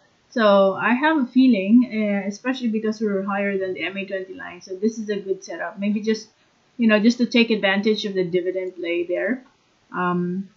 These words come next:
what you can do is, uh, try to, um, add some volume here at this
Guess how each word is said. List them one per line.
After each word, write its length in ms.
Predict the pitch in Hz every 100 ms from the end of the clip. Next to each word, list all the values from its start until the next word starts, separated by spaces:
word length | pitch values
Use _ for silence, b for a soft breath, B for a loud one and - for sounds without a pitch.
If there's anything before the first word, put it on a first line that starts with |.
| _
what 180 | - 202
you 80 | 220
can 140 | 240
do 220 | 220 190 240
is, 260 | 247 -
uh, 240 | 190 180 185
try 160 | - 226
to, 260 | 233 208 185
um, 220 | 175 202 _ _ -
add 180 | 214 208
some 400 | 226 196 180 - _ _ _
volume 580 | 202 185 208 240 220 190
here 380 | 196 170 190 202 _ _ _ 339 - _ _
at 180 | 202 202
this 380 | 208 196 -